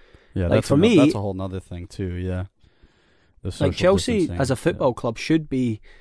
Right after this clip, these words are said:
Speaker 2: you know, making an example there, I think, to not just him and not just his, the, the Chelsea, but actually to all the Premier League clubs that actually,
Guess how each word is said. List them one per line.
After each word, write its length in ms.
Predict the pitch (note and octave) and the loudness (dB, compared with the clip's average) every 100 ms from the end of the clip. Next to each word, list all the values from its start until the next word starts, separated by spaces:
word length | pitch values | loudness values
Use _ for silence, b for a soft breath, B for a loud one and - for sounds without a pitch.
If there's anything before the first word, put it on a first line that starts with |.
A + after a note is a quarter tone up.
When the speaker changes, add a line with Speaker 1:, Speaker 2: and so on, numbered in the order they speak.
| b b b | b b b
Speaker 2:
you 80 | A#2+ | -4
know, 160 | A#2 A2+ | -2 0
making 280 | B2+ - A#2 | -2 -2 -2
an 100 | A2 | -2
example 460 | G#2 A#2 C#3+ D#3+ | -2 -2 -2 -2
there, 200 | A#2+ A2+ | -2 -4
I 60 | A2+ | -8
think, 240 | A#2 A#2+ | -6 -2
to 100 | D#3 | 2
not 180 | E3 F#3+ | 4 4
just 180 | F3 D3+ | 2 0
him 400 | D#3+ F3 C#3 F3 | 2 2 0 -4
and 100 | C3+ B2+ | -2 0
not 140 | C3 | 0
just 200 | C3 A#2 | -2 0
his, 220 | B2+ B2 | 0 -2
the, 420 | - A#2+ B2+ B2 - | -4 -4 -4 -8 -10
the 240 | D3 A#2+ - | -10 -10 -6
Chelsea, 540 | - C3+ D#3+ - A#2 | 2 2 2 -2 -6
but 180 | B2 A#2 | -4 -6
actually 300 | C3 D#3+ F3 | -6 -4 -4
to 180 | D#3 C#3 | -2 0
all 180 | D3+ D#3 | 2 2
the 80 | C3+ | 0
Premier 300 | - C3 B2 | 0 0 0
League 160 | A#2+ | -2
clubs 340 | - F3 C3+ - | -2 -2 -2 -8
that 160 | C3 | -8
actually, 400 | C#3 C3+ C3+ B2 | -6 -4 -2 -2